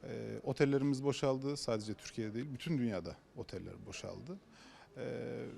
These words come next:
pandemi sürecinin yavaş yavaş sona yaklaşmasıyla birlikte, e, otellerin tekrar, e, açılması, e, gündeme geldi ve bu süreçte Kültür ve Turizm Bakanlığımıza,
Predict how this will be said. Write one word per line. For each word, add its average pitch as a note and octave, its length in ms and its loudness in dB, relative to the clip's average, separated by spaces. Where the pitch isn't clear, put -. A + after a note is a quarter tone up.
pandemi B2 320 2
sürecinin C#3+ 540 2
yavaş C3+ 340 6
yavaş A#2 420 4
sona C3+ 320 6
yaklaşmasıyla B2+ 840 4
birlikte, F#2 500 -2
e, A#2 380 -6
otellerin D#3 420 4
tekrar, - 580 2
e, A2+ 40 -6
açılması, G2 520 -2
e, A#2 60 -10
gündeme A2 400 4
geldi F2+ 380 -2
ve C#3+ 140 2
bu E3 40 -4
süreçte C#3 420 0
Kültür C#3+ 280 0
ve C#3+ 160 6
Turizm C#3+ 380 2
Bakanlığımıza, G2 680 -2